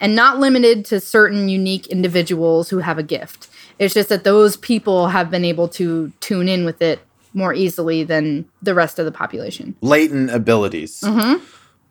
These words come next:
Speaker 1: Exactly. So Swan, this is a direct quote from Swan. "Telepathy is the most forbidden element of Earthside consciousness. Science would rather accept reincarnation, the existence of a soul,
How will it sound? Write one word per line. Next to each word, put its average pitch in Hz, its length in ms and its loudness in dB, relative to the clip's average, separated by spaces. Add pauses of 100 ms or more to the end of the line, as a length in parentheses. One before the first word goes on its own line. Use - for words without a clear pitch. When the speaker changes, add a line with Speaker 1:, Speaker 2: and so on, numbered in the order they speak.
(280)
Speaker 1:
Exactly. 185 560 -2
So 220 460 4
Swan, 247 260 2 (100)
this 240 200 2
is 233 60 0
a 226 80 4
direct 202 280 0
quote 185 240 0
from 180 140 -6
Swan. 170 340 -2
"Telepathy 285 760 2
is 220 200 2
the 220 80 -2
most 220 320 0
forbidden 254 560 4
element 220 640 0 (460)
of 208 200 0
Earthside 226 680 2
consciousness. 185 920 -4 (120)
Science 269 580 0
would 226 120 2
rather 339 460 4
accept 262 400 0
reincarnation, 254 1040 2 (280)
the 208 220 -2
existence 254 580 0
of 277 100 2
a 311 60 4
soul, 196 480 4